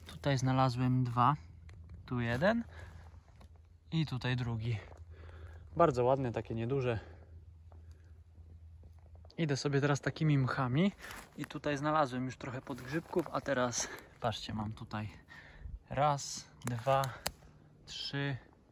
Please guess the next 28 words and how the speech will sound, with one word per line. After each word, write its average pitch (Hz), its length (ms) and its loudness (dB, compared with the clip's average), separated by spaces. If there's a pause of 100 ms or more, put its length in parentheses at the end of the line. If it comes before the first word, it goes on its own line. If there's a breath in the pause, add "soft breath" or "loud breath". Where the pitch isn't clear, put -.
cztery, 123 640 -2 (800 soft breath)
pięć. 135 400 0 (1120 loud breath)
Yy, - 60 0 (880)
no 123 380 8
na 165 120 12
razie 147 240 12
widzę 127 240 10
pięć, 139 340 12
ale 160 220 12
obstawiam, 156 460 10
że 151 100 6
może 151 220 8
być 143 200 2
ich 151 100 2
tu - 100 -2
naprawdę 156 460 8
więcej, 120 300 4
bo 190 120 8
te 180 120 6
podgrzybki 165 520 8
tutaj 160 280 8
naprawdę 156 480 6
lubią 143 300 6
rosnąć, 104 460 4
więc 104 320 0 (720 loud breath)
zaraz 113 400 4
je 107 120 0
pozbieram. 113 560 2